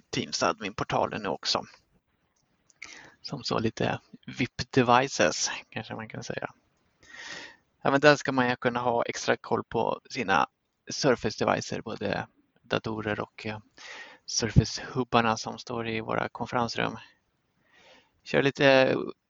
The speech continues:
eh, firmware updates och kolla lite statistik och, och, och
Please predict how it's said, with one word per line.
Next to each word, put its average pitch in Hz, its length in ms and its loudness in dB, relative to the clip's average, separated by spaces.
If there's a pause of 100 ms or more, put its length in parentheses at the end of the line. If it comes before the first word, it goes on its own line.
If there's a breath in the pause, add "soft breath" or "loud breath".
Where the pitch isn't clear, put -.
(280)
eh, - 680 0
firmware 151 400 4
updates 139 460 2
och 143 60 -6
kolla 135 200 2
lite 131 220 -2
statistik - 720 -4
och, 123 260 0 (320)
och, 123 180 -6
och 135 480 -12